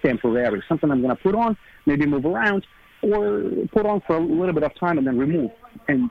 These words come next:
without doing the entire big project. And I, the only thing that I found anywhere in Amazon or, or different stores, uh, like Staples, only about, uh, you know,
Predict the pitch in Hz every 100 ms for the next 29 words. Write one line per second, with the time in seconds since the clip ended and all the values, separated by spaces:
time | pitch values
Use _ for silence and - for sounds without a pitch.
0 | - 156 - - 113 156 120 120 117 -
1 | 131 101 - _ _ _ - - - 117
2 | 143 - - - - - - - - -
3 | - - - 147 143 151 151 - 156 226
4 | 285 220 190 147 - 190 185 135 - -
5 | - - 165 156 143 113 117 185 185 135
6 | 143 131 113 110 104 104 - - - 120
7 | 170 131 107 - 190 156 127 - - 127
8 | - - 110 110 - 175 175 131 131 -
9 | - - 240 262 220 190 180 - - 180
10 | 160 - _ 139 - - 170 -